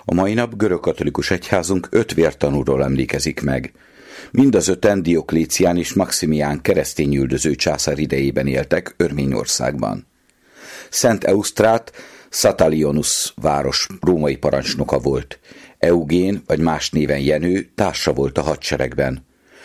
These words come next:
Orestes szintén kiváló katona volt. Auxent pap volt, míg Mardar egy egyszerű polgár. Auxentet lefejezték,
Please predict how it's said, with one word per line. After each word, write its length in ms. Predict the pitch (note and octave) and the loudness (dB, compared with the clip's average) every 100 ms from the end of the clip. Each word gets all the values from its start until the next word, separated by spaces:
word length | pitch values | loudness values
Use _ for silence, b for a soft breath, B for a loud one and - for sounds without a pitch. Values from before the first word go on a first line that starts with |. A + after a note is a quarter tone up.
| B B | B B
Orestes 840 | - A2+ A#2+ - C3+ C3 - - | 4 4 2 2 2 2 -2 -6
szintén 600 | - - B2+ E2+ E2 D#2 | -6 0 0 2 0 -2
kiváló 560 | D#2 E2+ C#2+ C#2 C#2 C2 | -2 -2 0 0 -2 -2
katona 380 | C#2 C#2 C#2 C2 | -4 -4 -4 -4
volt. 440 | B1+ A#1+ - - _ B B B B - | -4 -6 -8 -16 _ B B B B -4
Auxent 500 | G2 A#2 - C3+ - | -2 -2 -4 -4 -4
pap 300 | D2 - - | -6 -6 -4
volt, 500 | D2 C#2 - - - | -2 -2 -8 -20 -6
míg 180 | D#2 E2 | -4 0
Mardar 680 | F#2+ A2+ A2 A#2 A2+ - _ | 2 2 2 0 0 -4 _
egy 200 | E2+ D2+ | -4 -4
egyszerű 420 | E2 - D#2 D2+ | -4 -4 -2 -4
polgár. 640 | D2+ A#1+ B1+ B1 A#1 - _ _ _ _ B B B B F2+ | -2 -2 -2 -4 -4 -6 _ _ _ _ B B B B 0
Auxentet 560 | F2+ - F2 - C#2 | 0 2 0 0 0
lefejezték, 840 | E2 F#2 G2 F#2+ - - G2+ F#2+ | -2 0 0 0 -2 0 0 -2